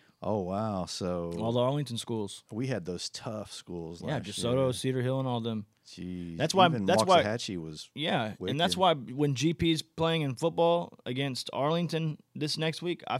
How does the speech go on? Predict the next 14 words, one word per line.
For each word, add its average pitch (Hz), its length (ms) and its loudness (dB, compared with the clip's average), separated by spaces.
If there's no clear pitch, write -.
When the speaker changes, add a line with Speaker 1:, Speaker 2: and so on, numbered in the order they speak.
Speaker 2:
feel 156 320 4
like 131 400 0
if 113 200 -6
we 156 120 6
lose, 180 360 6
hey, 147 300 2
I'll 117 120 0
have 131 160 4
to 123 80 -2
eat 127 120 0
my 120 140 -4
words. 120 340 -2
We 139 140 2
win, 185 340 2